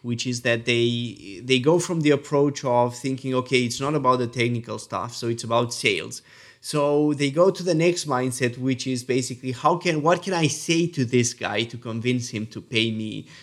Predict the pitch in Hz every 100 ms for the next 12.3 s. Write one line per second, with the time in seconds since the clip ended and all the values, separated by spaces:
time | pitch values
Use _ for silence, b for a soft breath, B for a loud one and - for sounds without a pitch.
0 | B - 117 117 127 117 110 110 110 110
1 | 107 110 107 - 123 110 - B B B
2 | - 117 117 117 117 - - 147 147 147
3 | 170 180 175 165 151 147 139 - 143 139
4 | 117 113 113 113 127 120 135 143 147 135
5 | 131 139 135 - 117 127 120 120 120 120
6 | 117 117 - 143 131 120 151 147 143 139
7 | 127 123 120 117 117 120 127 143 151 143
8 | 165 170 160 156 127 143 196 208 190 156
9 | - 170 165 143 127 135 123 117 110 113
10 | 120 120 117 123 117 113 - 120 123 123
11 | 107 107 - 113 113 110 117 120 113 113
12 | 123 98